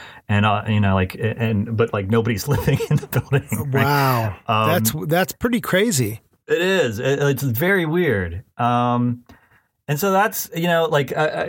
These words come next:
Speaker 1: I, I'm sure, you know, real estate investing is huge, and I'm sure it's gonna come up again in the future. But, like, before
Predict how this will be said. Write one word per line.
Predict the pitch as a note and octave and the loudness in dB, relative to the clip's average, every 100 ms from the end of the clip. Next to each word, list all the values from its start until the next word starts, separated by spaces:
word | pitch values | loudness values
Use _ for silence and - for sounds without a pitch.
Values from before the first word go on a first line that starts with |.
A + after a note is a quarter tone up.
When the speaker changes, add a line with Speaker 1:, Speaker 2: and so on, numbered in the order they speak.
| - | -4
Speaker 1:
I, | C3+ | 0
I'm | D3 C#3+ | 0 0
sure, | - E3+ F3 D#3+ D3+ | 0 2 2 2 0
you | D3 | 0
know, | B2+ | 0
real | A#2 E3+ | 2 0
estate | F3+ D#3 B2 | 0 0 0
investing | A#2+ A#2 B2+ | 0 0 0
is | G2+ | 0
huge, | - A2+ A2 A2 | 0 0 2 2
and | A2 | 2
I'm | A2 | 2
sure | B2 | 2
it's | A#2+ | 0
gonna | B2+ | 0
come | A#2 A#2 | 0 0
up | A2 | 0
again | A2 G#2+ | 0 2
in | G#2 | 2
the | F#2+ | 0
future. | B2+ A#2+ A#2 G#2+ | -2 0 0 0
But, | F#2+ B2 | 0 0
like, | A2+ G#2 - - | 0 -2 -6 -6
before | - C3 E3+ G3 G3 F#3 D3 | -2 -2 0 0 2 0 -2